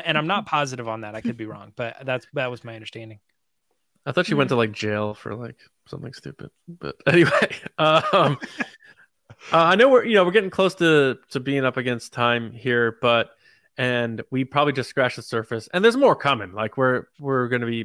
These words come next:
Speaker 2: talking a lot about Mando heading into, um, season one, and of course the Mando fan show.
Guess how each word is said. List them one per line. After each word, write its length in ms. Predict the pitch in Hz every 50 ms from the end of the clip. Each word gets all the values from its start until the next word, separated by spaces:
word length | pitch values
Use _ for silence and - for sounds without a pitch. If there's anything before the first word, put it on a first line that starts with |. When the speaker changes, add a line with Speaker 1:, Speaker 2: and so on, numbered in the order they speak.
| - _
Speaker 2:
talking 260 | - 131 117 - 120 110
a 40 |
lot 280 | 110 113 110 113 120 117
about 320 | 117 110 113 110 110 -
Mando 420 | 110 110 110 110 110 110 110 110 107
heading 320 | 104 - 117 113 110 110
into, 600 | 104 107 113 113 - - - 117 110 107 107 104 _ _ _ _ _ _ _ _ -
um, 360 | 107 107 104 104 104 101 110
season 340 | - - 120 113 107 107 104
one, 200 | 107 110 117 117
and 100 | 113 110
of 100 | 107 -
course 520 | _ - 110 107 107 104 - - - - _ _
the 60 | - 110
Mando 280 | 107 107 107 107 98
fan 280 | - - 117 117 117 110
show. 340 | - - 110 107 107 110